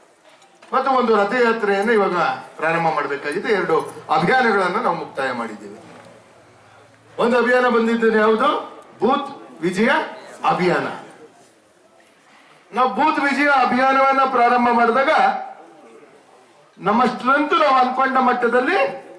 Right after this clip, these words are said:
ಈ ಕ್ಷೇತ್ರದಲ್ಲಿ ನಾನು ಮಾತಾಡ್ತಿರುವಂತದ್ದು ಅಷ್ಟೊಂದು ಇರ್ಲಿಲ್ಲ.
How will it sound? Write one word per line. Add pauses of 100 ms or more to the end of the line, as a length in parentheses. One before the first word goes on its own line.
(580)
ಈ
ಕ್ಷೇತ್ರದಲ್ಲಿ
ನಾನು
ಮಾತಾಡ್ತಿರುವಂತದ್ದು (720)
ಅಷ್ಟೊಂದು (1040)
ಇರ್ಲಿಲ್ಲ.